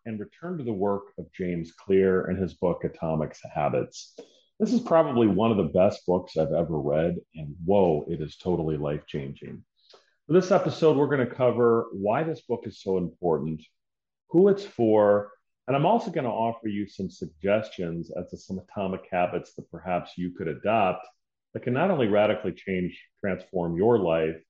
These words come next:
but can also improve the life of your loved ones and those around you.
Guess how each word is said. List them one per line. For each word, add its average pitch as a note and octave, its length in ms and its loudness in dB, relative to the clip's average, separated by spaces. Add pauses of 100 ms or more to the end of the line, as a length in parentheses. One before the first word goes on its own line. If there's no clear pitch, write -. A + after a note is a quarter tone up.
(360)
but - 100 -10
can A#2 120 -6
also C#3 340 -2
improve G#2 400 -2
the F2+ 60 -2
life E2+ 420 -2
of D2 100 -16
your D2 80 -8
loved E2 300 -6
ones D#2+ 320 -6
and D2 120 -8
those D2+ 240 -6
around C#2+ 400 -8
you. C2+ 300 -10